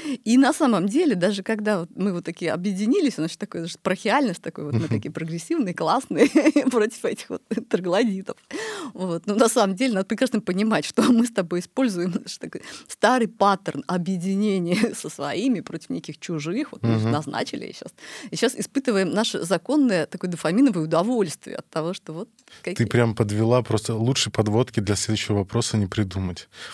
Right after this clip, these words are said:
Speaker 2: У тебя одно из самых популярных видео на канале «Звериный оскал патриотизма».
Speaker 1: Есть такое.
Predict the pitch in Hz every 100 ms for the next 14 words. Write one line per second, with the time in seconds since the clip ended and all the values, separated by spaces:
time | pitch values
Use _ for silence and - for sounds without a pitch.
0 | - - 113 107 113 - 113 98 98 104
1 | 104 104 95 110 104 95 - 104 131 107
2 | 98 107 107 - 107 92 95 - 92 -
3 | 90 87 87 _ _ _ _ _ _ _
4 | _ - - 185 160 - -